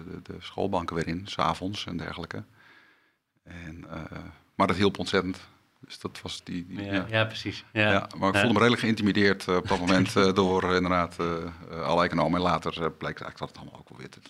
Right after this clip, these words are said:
Speaker 1: te, te leren,
Speaker 2: <laughs>
Speaker 1: te leren is.
Speaker 2: Ja.
Speaker 1: En, en dat die statistiek ook alweer van, van pas kwam. En, eh,
Speaker 2: Ja.
Speaker 1: dus die cijfertjes die ook alweer redden.
Speaker 2: Ja, ja,
Speaker 1: Ja.
Speaker 2: dat is mooi.
Speaker 1: Ja.
Speaker 2: En, en kan je iets delen, eh, wil je iets delen over hoe je bent opgegroeid en waar en in wat voor soort omgeving?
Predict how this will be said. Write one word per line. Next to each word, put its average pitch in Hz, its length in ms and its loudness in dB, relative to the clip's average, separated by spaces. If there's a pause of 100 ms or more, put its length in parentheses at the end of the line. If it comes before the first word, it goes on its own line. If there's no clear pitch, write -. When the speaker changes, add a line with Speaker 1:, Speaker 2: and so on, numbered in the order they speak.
Speaker 1:
te, - 220 -6
te - 120 -4
leren, - 380 4
Speaker 2:
<laughs> - 60 4
Speaker 1:
te 110 40 8
leren 95 380 6
is. 87 180 2
Speaker 2:
Ja. - 80 -6
Speaker 1:
En, 82 240 2
en 82 120 0
dat 87 180 -2
die 90 100 -8
statistiek - 480 -4
ook 80 120 -4
alweer 85 260 -2
van, 82 160 -8
van - 180 -6
pas - 200 -2
kwam. 82 280 -2
En, 80 320 -6
eh, 98 80 -8
Speaker 2:
Ja. 95 120 4
Speaker 1:
dus 87 140 -6
die - 80 -6
cijfertjes - 540 -6
die - 80 -2
ook 82 100 -2
alweer 85 200 0
redden. 85 260 -2 (280)
Speaker 2:
Ja, 104 240 4 (240)
ja, 113 80 -4
Speaker 1:
Ja. 104 160 -4
Speaker 2:
dat 104 160 0
is 95 60 -8
mooi. 101 320 0
Speaker 1:
Ja. 101 160 0 (260)
Speaker 2:
En, 143 220 2
en 147 120 -2
kan 156 140 4
je 165 80 4
iets 135 180 0
delen, 127 640 4
eh, 110 520 4
wil 117 140 6
je 131 100 6
iets 110 160 0
delen 113 360 6
over 113 320 2
hoe 110 120 4
je 107 80 6
bent 104 200 2
opgegroeid 135 640 -4
en 107 220 -6
waar 110 400 4
en 110 240 -6
in 104 160 -6
wat 104 140 -6
voor - 80 -12
soort - 320 -4
omgeving? 113 680 0